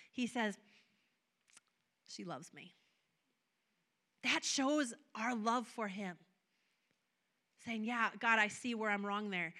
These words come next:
Okay, I'll make that adjustment." Oh, he's like, "Oh, he loves me." Do we realize that? I don't know. We need to realize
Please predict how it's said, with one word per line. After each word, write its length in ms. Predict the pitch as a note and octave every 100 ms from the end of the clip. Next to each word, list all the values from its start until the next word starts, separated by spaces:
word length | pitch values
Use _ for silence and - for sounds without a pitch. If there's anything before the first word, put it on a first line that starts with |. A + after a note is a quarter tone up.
| - -
Okay, 200 | F#3+ G#3+
I'll 160 | F#3 F#3+
make 200 | F#3+ -
that 120 | F3+
adjustment." 520 | F3+ E3+ E3+ - D#3 - _ - - _ G3
Oh, 160 | A3+
he's 180 | A#3 A3
like, 140 | A#3 C4+
"Oh, 320 | E4 F#4 D#4+ - - _ _
he 180 | - G#3
loves 300 | F3 F3 D#3
me." 160 | C#3 - _ _ _ _ _ _ _ _ _ _ _ _ _ _ _ _ _ _ _ _ -
Do 80 |
we 80 | D4
realize 400 | D4 C#4+ A4 D4
that? 160 | F#3+ F3
I 80 | A3+
don't 180 | C4+ C4
know. 240 | F4 - - _ _ _ _ _ _ _ _ _ _ _ _ _
We 120 | B3+ C#4+
need 140 | D#4+
to 100 | E4+
realize 420 | C#4+ D#4+ F#4 C4+